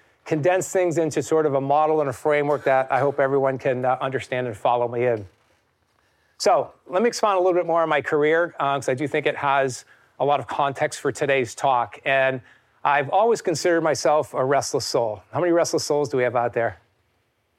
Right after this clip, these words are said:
Yeah. So, uh, always striving, um, altruistic, wanting better, better humanity, better myself, striving for goals.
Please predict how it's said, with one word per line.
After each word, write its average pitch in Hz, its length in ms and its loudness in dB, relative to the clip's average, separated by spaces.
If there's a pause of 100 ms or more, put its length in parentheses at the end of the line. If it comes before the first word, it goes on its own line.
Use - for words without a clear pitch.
(480)
Yeah. 127 300 0 (140)
So, 170 480 2 (340)
uh, 160 320 2 (840)
always 240 380 2
striving, 160 680 0 (280)
um, 131 600 0 (640)
altruistic, 160 800 0
wanting 156 380 0
better, 131 480 0 (300)
better 151 200 2
humanity, 139 580 -2
better 156 300 2
myself, 131 580 0
striving 143 340 0
for 139 120 -4
goals. 127 480 0